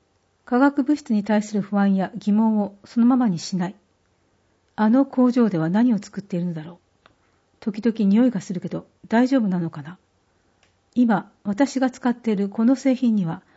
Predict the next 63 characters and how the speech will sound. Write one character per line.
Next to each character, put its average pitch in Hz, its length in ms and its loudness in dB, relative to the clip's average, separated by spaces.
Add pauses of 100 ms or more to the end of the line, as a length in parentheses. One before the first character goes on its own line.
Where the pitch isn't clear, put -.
(280)
何 269 200 4
が 226 80 2
含 208 220 -4
ま 214 60 2
れ 202 60 -2
て 202 60 -6
い 180 60 -2
る 175 40 -2
の 170 120 -6
か 160 100 -12
な？ 175 160 -16 (880)
不 247 200 2
安 277 140 6
に 269 100 4
思 262 140 4
っ 247 40 0
た 190 140 -6
り、 185 180 -8 (380)
疑 214 120 2
問 262 160 4
に 269 80 4
思 269 120 4
っ 269 40 0
た 240 120 -2
り 190 40 -2
す - 120 -10
る 190 80 -4
気 190 100 -6
持 185 100 0
ち 196 140 -12
が 170 240 -10
行 247 220 2
動 233 180 2
の 196 160 0
第 233 220 2
一 190 60 -4
歩 - 180 -12
で 156 100 -14
す。 - 240 -20 (960)
自 202 80 -2
分 277 200 2
の 277 80 2
生 254 180 0
活 247 240 -4
に 196 80 0
も 170 140 -6
関 220 320 -4
わ 269 80 2
る 247 80 -2
こ 214 120 -8
と 208 120 -6
で 196 80 -2
あ 190 60 0
る 196 80 -4
と 190 100 -8
い 165 100 -6
う 196 60 -8
意 208 60 -8
識 - 260 -10
を - 20 -4
持 170 140 -6
っ - 20 -6
て、 190 260 -16